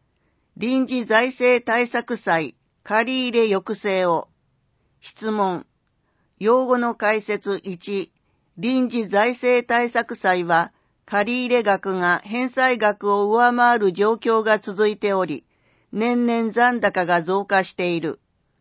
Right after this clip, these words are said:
普通交付税の代替財源であるとはいえ、市債残高が一千百十億円となっている状況の中、臨時財政対策債の借り入れ抑制に取り組むべきと考えるが、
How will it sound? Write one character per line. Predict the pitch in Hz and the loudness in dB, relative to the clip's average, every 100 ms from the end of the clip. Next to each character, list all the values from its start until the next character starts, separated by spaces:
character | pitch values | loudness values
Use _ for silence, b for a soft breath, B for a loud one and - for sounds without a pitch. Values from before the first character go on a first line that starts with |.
| _ _ _ _ _ _ _ | _ _ _ _ _ _ _
普 | - 226 | -8 -8
通 | - 262 262 247 | -4 -2 0 6
交 | 254 247 | 6 6
付 | 254 202 | 2 0
税 | 214 208 | 0 2
の | 196 175 | 0 2
代 | 202 240 240 | 2 2 0
替 | 240 240 | 0 2
財 | 220 240 233 | 4 2 2
源 | 208 202 | 0 0
で | 196 | 2
あ | 208 | 4
る | 214 190 | 2 0
と | 180 | 0
は | 170 | 2
い | 170 165 | 2 0
え、 | 160 - _ _ _ | -2 -4 _ _ _
市 | - 220 | -8 -6
債 | 202 254 247 | 2 4 4
残 | 226 247 240 | 4 2 2
高 | 202 190 180 | 0 0 0
が | 175 170 - _ _ | 2 -2 -2 _ _
一 | - 202 | -10 -10
千 | - - 247 220 | -6 0 0 0
百 | 196 202 226 202 | -4 -4 -4 -4
十 | 196 233 | -2 2
億 | 233 233 233 | 2 2 0
円 | 226 220 | 0 0
と | 220 | 0
な | 214 240 | 2 0
っ | - | 0
て | 196 185 | 0 0
い | |
る | 180 175 | 0 0
状 | 196 214 | 0 0
況 | 220 208 | 0 0
の | 208 202 | 0 0
中、 | 196 190 147 - _ _ _ _ _ 175 | 0 0 -4 -4 _ _ _ _ _ -6
臨 | 233 254 240 | -2 -2 -2
時 | 247 | -2
財 | 202 220 | 2 2
政 | 247 339 247 240 | 2 2 2 2
対 | 233 240 | 0 0
策 | 240 247 247 | -2 -4 -4
債 | - 196 190 | 0 0 2
の | 180 170 | -2 -4
借 | 190 202 240 | -4 -4 -4
り | 240 | 0
入 | 233 | 0
れ | 220 | 2
抑 | 196 214 | -2 -4
制 | - 233 226 | -4 -2 -2
に | 233 | -2
取 | 214 226 233 | -2 -4 -4
り | |
組 | - 254 | -4 -2
む | 214 | 0
べ | 220 226 | 0 -2
き | 247 | -2
と | 196 185 | -4 -2
考 | 214 220 220 | -2 0 2
え | 214 | 2
る | 190 175 | 2 0
が、 | 160 147 | -2 -2